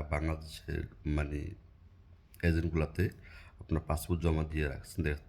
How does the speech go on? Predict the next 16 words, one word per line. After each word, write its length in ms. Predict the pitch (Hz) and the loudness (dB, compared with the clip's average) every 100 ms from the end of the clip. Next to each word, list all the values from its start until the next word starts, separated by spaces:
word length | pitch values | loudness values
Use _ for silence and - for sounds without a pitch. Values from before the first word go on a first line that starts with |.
| - 78 | -12 -4
দেখা 140 | 73 76 | -2 -2
গেছে 160 | 73 67 | -2 -6
আপনার 180 | - - - - - | -8 -10 -12 -12 -2
এজেন্টগুলো 400 | 78 78 82 85 82 | 0 0 2 2 4
ঘুরাতে 260 | 78 76 85 | 2 2 2
আছে, 240 | 76 107 | 0 -2
দেখা 180 | 95 73 | -2 -2
গেছে 180 | 76 - 76 - - - - | -2 -4 -4 -6 -14 -8 -4
আজকে 220 | - 82 | -2 0
না 120 | 73 71 | 0 0
কালে, 160 | 76 76 | 0 0
কালকে 280 | 73 73 73 | 0 -2 -4
না 40 | 73 - | -6 -6
পরশু, 260 | 76 85 90 80 71 | -6 -4 -2 -2 -2
তো 80 | 78 71 76 | -2 0 2
অনলাইন। 240 | 78 92 | 2 0